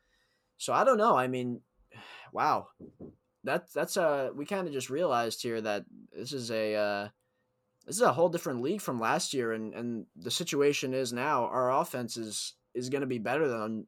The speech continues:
pretty much every defense that we put out there, or that other teams put out there against us.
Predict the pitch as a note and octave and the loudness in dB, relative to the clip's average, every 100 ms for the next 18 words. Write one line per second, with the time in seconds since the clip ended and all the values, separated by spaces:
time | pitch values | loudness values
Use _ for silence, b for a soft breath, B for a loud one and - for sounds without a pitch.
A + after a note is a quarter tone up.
0 | G2+ G2 - D#3 B2 A2+ C3 B2+ A2+ F#2+ | -12 -12 -6 -2 -2 0 0 0 -2 -4
1 | C#3 C3+ A2 - G2 A#2 B2 A2 B2 C3+ | -4 -4 -8 -8 -6 -6 -4 0 0 0
2 | A#2 G#2+ - _ - C3 C3 B2+ D#3+ D#3 | -2 -2 -6 _ -4 -2 2 2 0 -2
3 | B2 A2+ - B2 A2+ C#3 B2 G#2 G#2 B2+ | -6 -8 -4 -2 0 0 -2 -2 -2 -4
4 | - G#2 - - | -4 -6 -8 -12